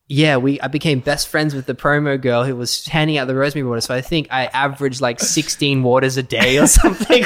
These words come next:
like that, uh, from all the talking. And yeah, so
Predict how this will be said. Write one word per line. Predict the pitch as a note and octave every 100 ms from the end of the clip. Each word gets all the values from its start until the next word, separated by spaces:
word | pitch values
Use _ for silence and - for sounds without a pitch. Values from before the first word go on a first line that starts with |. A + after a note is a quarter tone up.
| -
like | A3+ B3 B3 A#3 -
that, | F3+ A3+ A#3+ - A3 - - F#4+ F#4+ D4+
uh, | A#3+ D#3+ E3 E3 D#3+
from | F#3+ G#3
all | G#3+
the | F#3+
talking. | - F3+ F#3+ G3 F#3 F3 E3
And | D3+ D#3
yeah, | E3+ F3 E3+
so | E3+ - C#3+